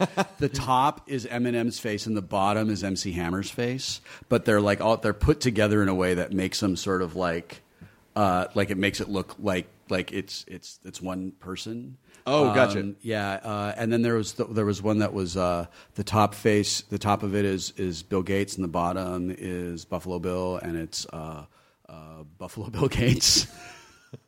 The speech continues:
Speaker 1: It's really funny. I can't. I don't
Speaker 2: What, what's, what's the name of it?
Speaker 1: Oh,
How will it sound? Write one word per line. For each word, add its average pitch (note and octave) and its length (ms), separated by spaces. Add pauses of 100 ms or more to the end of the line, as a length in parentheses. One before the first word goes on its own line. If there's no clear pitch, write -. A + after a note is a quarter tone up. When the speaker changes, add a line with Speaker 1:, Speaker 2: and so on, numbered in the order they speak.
(260)
Speaker 1:
It's - 200
really A2 200
funny. D#2+ 400
I B2 80
can't. B2 260
I G#2+ 60
don't A#2+ 80
Speaker 2:
What, E3 140
what's, D#3+ 220
what's D3 200
the C#3+ 80
name B2 140
of B2 100
it? B2 100 (600)
Speaker 1:
Oh, A#2 760